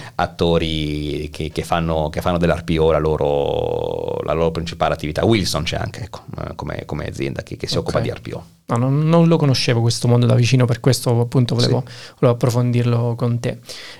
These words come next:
Speaker 2: Eh, passando adesso invece alla parte un po' più personale, no, della tua vita qui in Polonia, eh,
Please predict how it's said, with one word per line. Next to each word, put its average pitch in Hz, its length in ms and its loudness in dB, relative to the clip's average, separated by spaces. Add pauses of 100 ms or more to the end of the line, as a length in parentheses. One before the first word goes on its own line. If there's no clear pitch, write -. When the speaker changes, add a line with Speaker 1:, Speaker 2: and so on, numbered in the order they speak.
Speaker 2:
Eh, 165 240 4 (280)
passando 190 440 0
adesso 139 340 2
invece 147 240 4
alla 123 200 2
parte 151 320 0
un 131 80 2
po' 135 140 0
più 127 200 0
personale, 120 680 0
no, 165 180 4
della 127 240 4
tua 127 140 2
vita 123 260 0
qui 127 160 0
in 123 100 4
Polonia, 123 560 0
eh, 123 480 2